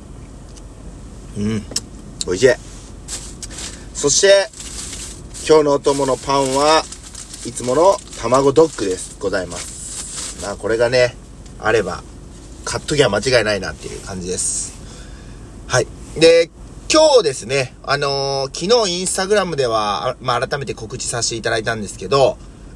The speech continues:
今日の十二月の四日ですね、十二時から、あー、十二時から十七時まで、焼き芋屋さんの営業を行います。どうぞよろしくお願いしますってことで、いつもより一時間早く営業をスタートさせました。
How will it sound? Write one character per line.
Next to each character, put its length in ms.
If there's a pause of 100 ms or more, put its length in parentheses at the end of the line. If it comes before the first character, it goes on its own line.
(180)
今 220
日 20
の 140
十 380
二 120
月 220
の 100 (140)
四 160
日 260
で 120
す 100
ね、 300
十 440
二 220
時 160
か 140
ら、 140 (200)
あ 380
ー、 20
十 240
二 100
時 140
か 100
ら 140
十 180
七 180
時 100
ま 100
で、 180 (300)
焼 180
き 40
芋 100
屋 60
さ 120
ん 40
の 60
営 140
業 180
を 320 (340)
行 140 (100)
い 60
ま 140
す。 220
ど 140
う 40
ぞ 220
よ 80
ろ 100
し 100
く 220
お 60
願 200
い 40
し 100
ま 80
す 60
っ 20
て 60
こ 100
と 80
で、 80
い 60
つ 100
も 120
よ 80
り 180 (680)
一 200
時 100
間 160
早 200
く 100
営 140
業 180
を 320 (360)
ス 80
タ 120
ー 100
ト 80
さ 120
せ 120
ま 200
し 200
た。 260